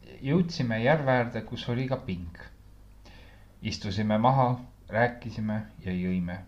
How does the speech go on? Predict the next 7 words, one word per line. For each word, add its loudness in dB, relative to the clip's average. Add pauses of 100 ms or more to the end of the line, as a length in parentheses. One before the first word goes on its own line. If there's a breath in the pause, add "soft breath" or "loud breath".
(300)
ning -6
siis -2
tuli -4
kihk -12
peale. -8 (1900 loud breath)
Riietusime 2
lahti, 2